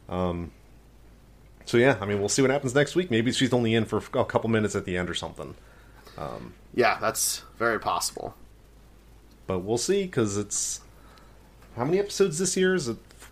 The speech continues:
Speaker 1: twelve, fourteen?
Speaker 2: I think it's thirteen.
Speaker 1: Okay.
Speaker 2: Yeah. Um, now, that's pretty much all that happens. There's a few other things. Burnham goes onto the Enterprise. She goes into Spock's quarters.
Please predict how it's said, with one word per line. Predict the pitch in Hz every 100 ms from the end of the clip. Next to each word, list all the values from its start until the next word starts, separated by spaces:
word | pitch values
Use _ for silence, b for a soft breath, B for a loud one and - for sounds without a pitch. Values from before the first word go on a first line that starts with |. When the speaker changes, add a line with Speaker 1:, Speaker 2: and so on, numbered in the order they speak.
| - -
Speaker 1:
twelve, | 131 147 175
fourteen? | 156 160 170 180 180 - -
Speaker 2:
I | -
think | 160
it's | -
thirteen. | 107 98 - - - - - - -
Speaker 1:
Okay. | 104 92 90 - - - -
Speaker 2:
Yeah. | 95 - - _ _ _ b b b b b _ 107
Um, | 113 110 101 98 - _ _ -
now, | 123 139 131 127 - - _
that's | 95 170 -
pretty | 254 240
much | 170
all | 147 151
that | 131
happens. | 127 120 120 123 123
There's | 131 131
a |
few | 127 127
other | 117 113
things. | 117 113 113 - - - -
Burnham | 120 120 113
goes | 110
onto | 113 117
the | 110
Enterprise. | 107 107 - 107 107
She | - 107
goes | 101
into | 107
Spock's | 101 - 110 - -
quarters. | - 107 104 101 101 -